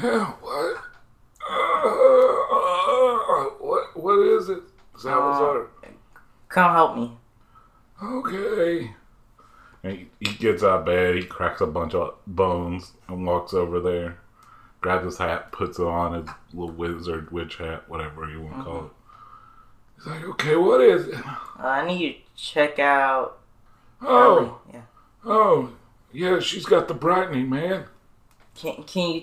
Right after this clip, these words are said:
Speaker 2: tell it to her simply?
Speaker 1: All right, hey.
Speaker 2: Yeah.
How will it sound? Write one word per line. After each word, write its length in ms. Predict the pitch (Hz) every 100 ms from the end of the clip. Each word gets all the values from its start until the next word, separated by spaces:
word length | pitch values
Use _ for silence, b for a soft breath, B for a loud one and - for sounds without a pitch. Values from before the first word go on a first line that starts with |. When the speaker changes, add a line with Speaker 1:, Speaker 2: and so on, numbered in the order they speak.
| -
Speaker 2:
tell 480 | - - 190 196 196
it 180 | 180 -
to 160 | 180
her 280 | 175 170 156
simply? 840 | 151 - 151 147 131 117 107 104 - _ _ b b b b b -
Speaker 1:
All 100 | 185
right, 320 | 165 117 -
hey. 360 | 123 175 117 - -
Speaker 2:
Yeah. 240 | 131 123